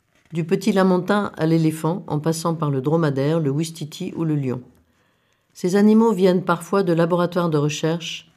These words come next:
et en portent les séquelles. Ou bien ce sont des animaux de cirque dont les propriétaires ne peuvent plus se servir,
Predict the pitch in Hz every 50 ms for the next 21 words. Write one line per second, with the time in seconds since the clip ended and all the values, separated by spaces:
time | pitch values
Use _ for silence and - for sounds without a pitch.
0 | _ _ _ _ _ _ _ _ _ _ _ _ _ _ _ - 156 151 147 143
1 | 147 175 175 170 170 - 165 151 156 151 156 - 156 151 - 143 135 135 139 135
2 | - _ _ _ _ _ _ _ _ _ _ _ _ _ - 170 151 143 156 160
3 | 160 165 165 165 170 156 160 175 170 160 160 160 160 175 175 175 175 175 175 175
4 | 160 190 196 196 - - 170 170 170 170 - - _ _ _ _ _ _ _ _
5 | - - - 156 156 160 160 160 160 165 170 151 - 170 165 160 160 160 175 175
6 | 170 170 160 151 147 147 - - 156 156 160 - - 165 - 170 151 - 175 160
7 | 156 151 156 139 143 151